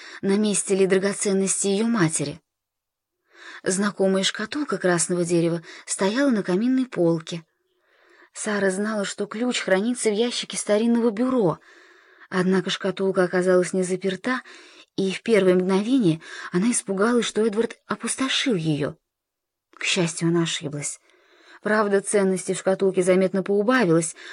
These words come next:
однако кое-что там еще оставалось, и Сара облегченно вздохнула. Бережно завернув дорогие ей украшения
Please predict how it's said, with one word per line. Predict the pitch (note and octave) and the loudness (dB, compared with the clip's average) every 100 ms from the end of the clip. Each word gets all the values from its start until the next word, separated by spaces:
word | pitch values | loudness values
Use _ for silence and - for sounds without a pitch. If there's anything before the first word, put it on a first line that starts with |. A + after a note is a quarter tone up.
| - - | -16 -8
однако | F#3 F3 A3 A3 | -4 -2 -2 -4
кое-что | - D4 C4+ G#3 | -4 -2 -2 -2
там | A3+ C4 | -2 0
еще | A#3 - C#4 | 0 -2 -2
оставалось, | C#4 - C4+ F3+ D#3+ D#3+ - - _ _ - | -2 -4 0 2 2 0 -4 -10 _ _ -8
и | - F#3 | 0 0
Сара | F#3 A3+ A3 F#3 | 0 -2 2 2
облегченно | F3 F3 - F3+ F3 E3+ | 2 -2 -2 0 2 2
вздохнула. | D#3+ D#3+ D#3+ D#3+ D3+ D#3 - _ _ _ _ _ _ _ _ _ _ _ - _ _ - | 0 -2 -2 -2 -2 -6 -16 _ _ _ _ _ _ _ _ _ _ _ -20 _ _ -12
Бережно | - G#3+ G#3+ G3 G3 | 0 2 4 2 0
завернув | F#3 G3 G3+ G3+ F#3 | 0 2 2 0 -2
дорогие | F#3+ F#3+ F3+ F#3+ | 0 0 0 -2
ей | F#3 | 0
украшения | F#3 F#3 F#3 - F3+ F3 E3+ | 0 -2 -4 0 2 4 0